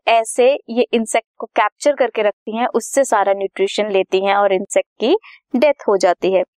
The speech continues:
In next, we will see that how Venus flytrap actually traps, uh, trap the fly।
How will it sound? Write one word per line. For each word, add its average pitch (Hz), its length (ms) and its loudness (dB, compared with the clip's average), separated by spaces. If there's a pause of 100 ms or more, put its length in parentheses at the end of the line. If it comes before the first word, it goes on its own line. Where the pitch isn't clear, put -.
(400)
In 262 80 2
next, 262 440 4 (280)
we 233 140 2
will 226 140 2
see 220 340 -6 (120)
that 226 80 2 (200)
how 247 360 2
Venus 269 280 6 (200)
flytrap 202 400 2 (480)
actually 302 440 0
traps, 226 460 0 (120)
uh, 202 100 4 (140)
trap 214 260 0 (120)
the 220 100 4
fly। 214 580 -2